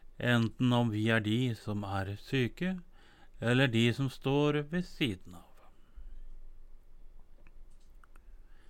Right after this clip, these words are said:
Selv fikk jeg meg en overraskelse av et eksempel som hun bruker. Hun sier at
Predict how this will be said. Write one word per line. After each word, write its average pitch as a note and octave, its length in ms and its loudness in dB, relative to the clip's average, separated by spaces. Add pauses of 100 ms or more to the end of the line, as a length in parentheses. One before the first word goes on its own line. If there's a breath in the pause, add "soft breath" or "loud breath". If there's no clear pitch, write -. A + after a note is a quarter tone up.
(640 soft breath)
Selv D#3+ 540 4
fikk A#2+ 240 2
jeg A#2+ 180 8
meg B2+ 400 8
en A#2 460 4 (100)
overraskelse A#2 1160 0 (500 loud breath)
av G#2+ 380 2 (100)
et - 320 -4
eksempel A2 960 0
som G#2 320 -2
hun F#2+ 300 -4
bruker. G2 560 -12 (2250 soft breath)
Hun A#2+ 240 -2
sier E3+ 480 4
at A2+ 800 4